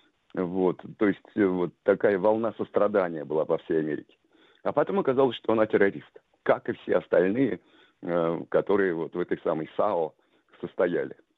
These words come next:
Если бы она была не Петти Херст, если бы она, э, если бы в американском общественном мнении не было такого скачка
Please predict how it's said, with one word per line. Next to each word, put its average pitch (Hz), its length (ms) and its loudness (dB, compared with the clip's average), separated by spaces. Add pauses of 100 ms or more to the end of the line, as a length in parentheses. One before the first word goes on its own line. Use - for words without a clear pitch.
(800)
Если 135 380 -2
бы 107 120 -4
она 101 160 -2
была 90 260 0
не 98 100 -6
Петти 90 300 -8
Херст, - 320 -8 (600)
если 135 400 -2
бы 110 200 0
она, 101 400 -6 (260)
э, 87 340 -4
если 110 320 -2
бы 98 180 2
в 98 180 -4
американском 104 540 -4
общественном 87 420 -6
мнении 87 300 -2
не 95 160 -2
было 82 200 -4
такого 80 300 -4
скачка - 500 -4